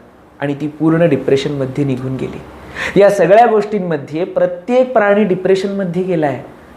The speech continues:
याचं कारण काय असेल? तुम्हाला काय वाटतं? इथे जर आपण नीट पाहिलं तर प्रत्येक प्राण्यामध्ये एक तरी चांगला गुण आहे, ज्याच्या आधाराने तो त्याचं आयुष्य उत्तम पद्धतीत जगतोय.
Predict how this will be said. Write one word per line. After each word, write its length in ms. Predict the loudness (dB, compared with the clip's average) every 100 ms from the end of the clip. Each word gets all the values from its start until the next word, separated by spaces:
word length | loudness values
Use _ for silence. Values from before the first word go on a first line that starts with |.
| -2
याचं 160 | 2 4
कारण 320 | 4 4 4
काय 220 | 4 4
असेल? 320 | 2 -4 -6 -14 -20 -20 -20 -18 -6
तुम्हाला 260 | 2 4
काय 200 | 6 6
वाटतं? 320 | 6 2 -2 -6 -8 -20 -20 -20 -20 -20 -20
इथे 260 | -16 2 4
जर 160 | 6 4
आपण 300 | 2 0 0
नीट 220 | -2 -2
पाहिलं 480 | -4 0 4 4 4 0 2
तर 80 | 4
प्रत्येक 580 | 4 2 2 0 0 2
प्राण्यामध्ये 680 | 2 4 4 2 -2 -4 -2 0
एक 260 | -2 0
तरी 140 | 0 0
चांगला 380 | -2 0 0
गुण 200 | 0 0 0
आहे, 380 | 0 0 0 -2 -6 -16 -2
ज्याच्या 320 | 2 4 4
आधाराने 460 | 4 4 2 2 0
तो 120 | 0
त्याचं 300 | 2 0 2
आयुष्य 320 | 0 0 0
उत्तम 320 | 0 2 0 2
पद्धतीत 440 | 2 2 2 2
जगतोय. 420 | 0 0 2 2